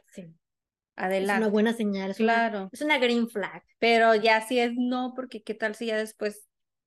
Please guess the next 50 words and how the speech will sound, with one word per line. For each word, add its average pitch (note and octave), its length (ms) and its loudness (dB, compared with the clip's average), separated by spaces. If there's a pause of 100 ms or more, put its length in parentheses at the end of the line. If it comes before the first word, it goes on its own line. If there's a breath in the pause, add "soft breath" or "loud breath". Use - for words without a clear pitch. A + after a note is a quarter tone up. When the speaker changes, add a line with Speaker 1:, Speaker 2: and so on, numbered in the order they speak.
(380)
Speaker 2:
se - 140 -8
me G3 140 -6
va. - 340 -10
Speaker 1:
Ajá. C4+ 420 -6 (160)
Speaker 2:
Ya, G3+ 220 0
entonces F#3+ 380 -8
Speaker 1:
Y E4 80 4
que F4 100 2
también, F4+ 460 0
híjole, D#4 320 0
es C4 80 -2
que - 80 -2
es E4+ 40 -2
muy F4+ 140 -2
complejo, D#4 400 0
porque C#4+ 180 -6
también D4+ 300 -4
la G#4 100 2
persona, D4 520 -2
es, A#3+ 180 -6
la C4+ 120 0
otra D#4+ 180 -2
persona B3+ 280 -2
está C#4 200 -4
en C4+ 80 -2
su E4 120 -2
derecho, A3 480 0
¿no? A3 140 -2
De G#3+ 80 2
decir, G3+ 260 -2
"Oye, G#3+ 180 0
no A3 120 -2
te B3+ 80 -4
voy A#3+ 80 -2
a A#3+ 60 -2
esperar F#3+ 280 -8
toda E3 140 -14
la - 60 -14
vida", G3 100 0
Speaker 2:
Claro, B3 420 4
Speaker 1:
¿no? G#3 180 0
Speaker 2:
no, C#4 40 0
pues G3+ 160 -6
es - 60 -20
que A#3+ 100 -4
no A3+ 60 -2
estamos A3 340 -2
hablando G3 320 -2
de F#3+ 120 -2
siglos. G#3+ 760 -6